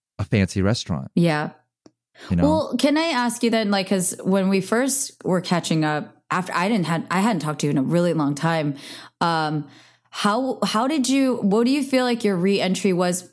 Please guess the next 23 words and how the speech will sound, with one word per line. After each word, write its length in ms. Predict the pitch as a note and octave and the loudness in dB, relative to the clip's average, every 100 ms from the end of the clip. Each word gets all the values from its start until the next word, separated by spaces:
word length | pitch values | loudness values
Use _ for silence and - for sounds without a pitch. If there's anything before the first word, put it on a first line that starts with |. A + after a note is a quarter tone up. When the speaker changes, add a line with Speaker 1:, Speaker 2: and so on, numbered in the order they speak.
| - | -4
Speaker 2:
like 240 | E3 D#3+ - | -2 -2 -2
right 260 | E3+ E3 E3 | 0 0 0
after 240 | D#3+ E3+ | -2 -2
you 60 | D#3+ | -2
got 180 | D3+ D#3 | -2 -2
the 60 | |
vaccination? 580 | D#3+ D3+ - D#3+ D#3 D3+ | -2 -2 0 0 0 0
And 160 | F3+ F3 | 2 2
were 120 | G3 | 2
you, 300 | G3 B3 A#3+ | 4 2 2
like, 280 | A3 G#3+ F3+ | 2 -2 0
were 120 | F3+ | 2
you 160 | F3 | 4
really 240 | F3+ F#3 F#3 | 2 2 2
nervous 420 | D#3 D#3 F3 F3 | 2 0 0 2
when 100 | A3 | 2
you 80 | A3 | 2
got 160 | A3+ | 0
the 80 | A#3 | 0
vaccination? 540 | A3 A3 A3 A3+ A3+ G3+ | 0 0 2 0 2 2
Were 80 | G#3 | 4
you, 180 | A3+ | 4
like, 320 | A3 G3 - | 4 0 -4